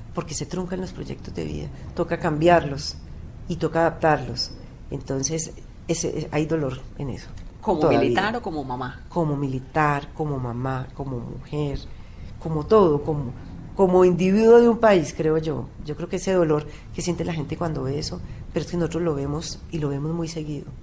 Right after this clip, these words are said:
Speaker 1: A eso no se acostumbra uno.
Speaker 2: Eso le quería preguntar, ¿uno se acostumbra
Speaker 1: No,
Speaker 2: al
Speaker 1: no,
Speaker 2: dolor,
Speaker 1: eso
Speaker 2: a la
Speaker 1: no se
Speaker 2: tragedia, a la
Speaker 1: acostumbra.
Speaker 2: muerte?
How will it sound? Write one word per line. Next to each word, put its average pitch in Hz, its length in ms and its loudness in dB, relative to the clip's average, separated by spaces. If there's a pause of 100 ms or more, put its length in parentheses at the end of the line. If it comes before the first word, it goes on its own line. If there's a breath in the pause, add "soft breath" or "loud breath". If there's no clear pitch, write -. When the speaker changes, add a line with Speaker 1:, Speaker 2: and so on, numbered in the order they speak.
(800)
Speaker 1:
A 156 160 6
eso 156 180 2
no 175 60 -2
se 165 100 -4
acostumbra 131 440 -6
uno. 117 80 -8
Speaker 2:
Eso 180 180 -4
le 190 80 -4
quería 151 220 -6
preguntar, 175 300 -6
¿uno 151 140 -6
se 175 120 -8
acostumbra 160 520 0
Speaker 1:
No, 120 140 -4 (280)
Speaker 2:
al 156 120 -6
Speaker 1:
no, 143 60 -10
Speaker 2:
dolor, 156 420 2
Speaker 1:
eso - 80 -2
Speaker 2:
a - 20 -8
la 131 100 -6
Speaker 1:
no - 60 -6
se - 120 2
Speaker 2:
tragedia, 165 240 -4
a - 20 -4
la 160 80 -4
Speaker 1:
acostumbra. 160 300 -4
Speaker 2:
muerte? 143 140 -10